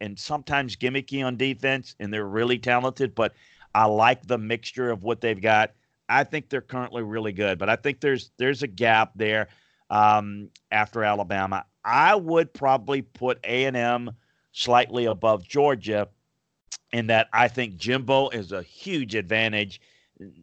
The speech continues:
as a quarterback developer, as an offensive designer. I think as a guy that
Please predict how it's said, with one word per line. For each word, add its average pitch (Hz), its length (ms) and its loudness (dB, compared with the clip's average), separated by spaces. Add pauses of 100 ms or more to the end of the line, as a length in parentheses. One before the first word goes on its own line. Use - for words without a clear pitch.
(100)
as 110 240 0
a 95 260 0 (240)
quarterback 139 540 2
developer, 113 640 -2
as 98 200 -4
an 101 100 -6
offensive 120 580 -2
designer. 107 420 -2
I 110 140 2
think 131 300 -6
as 98 160 -4
a 95 40 -2
guy 117 420 4
that 107 220 -2